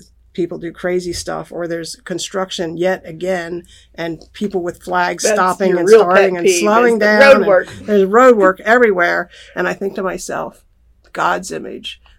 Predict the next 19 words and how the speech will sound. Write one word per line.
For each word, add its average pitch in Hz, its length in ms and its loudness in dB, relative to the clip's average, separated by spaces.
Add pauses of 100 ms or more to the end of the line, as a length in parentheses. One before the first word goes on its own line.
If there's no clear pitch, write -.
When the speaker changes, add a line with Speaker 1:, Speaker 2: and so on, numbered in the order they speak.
Speaker 1:
This 196 180 -6
person 214 420 -8
was 196 180 -6
made 175 460 -8
in - 200 -14
God's 143 360 -10
image. 143 400 -16 (200)
I 196 120 0
also 240 360 0
think 170 360 -10
being 185 240 -4
a 165 60 -10
flag 180 340 -6
person 165 340 -10
is 156 140 -12
the 165 100 -16
job 165 380 -8
from 170 280 -12
hell, 170 480 -8